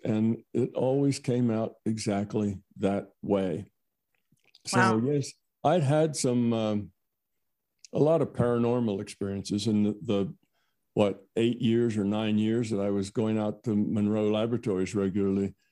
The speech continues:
Speaker 1: I mean, Dennis and I had, you know, paranormal experiences every, you know, every time we went out there, you know. And so
Speaker 2: <laughs>
Speaker 1: it got to the point that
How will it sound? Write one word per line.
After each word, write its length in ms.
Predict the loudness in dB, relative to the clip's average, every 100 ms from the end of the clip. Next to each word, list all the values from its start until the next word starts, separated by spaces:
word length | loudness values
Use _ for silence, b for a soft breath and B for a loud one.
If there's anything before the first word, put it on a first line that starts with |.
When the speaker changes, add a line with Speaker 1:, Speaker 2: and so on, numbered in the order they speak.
| _ -2
Speaker 1:
I 40 |
mean, 120 | 0
Dennis 340 | 2 2 0 -2
and 100 | -2
I 180 | 0
had, 360 | 0 0 -2 -4 -14 _ _ _ _ -8
you 120 | -2 -2
know, 200 | -2 -2
paranormal 760 | 0 2 2 0 2 2 0 -2
experiences 880 | -4 -2 0 0 0 0 0 -2 -6 -2
every, 500 | 0 2 2 2 -2 -6 _ _ _ _ _ _ -4
you 80 | -2
know, 340 | 0 -4 -8 -8 -2
every 180 | 0 2
time 240 | 0 2
we 80 | 2
went 180 | 2 0
out 200 | -2 -2
there, 300 | -4 -6 -8
you 100 | -4
know. 180 | -4 -2
And 320 | -2 -2 -2
so 280 | -2 -4 -6 -10
Speaker 2:
<laughs> 140 | _ -4
Speaker 1:
it 100 | 0
got 200 | 2 2
to 80 | 0
the 100 | -2
point 320 | 0 0 0
that 140 | -2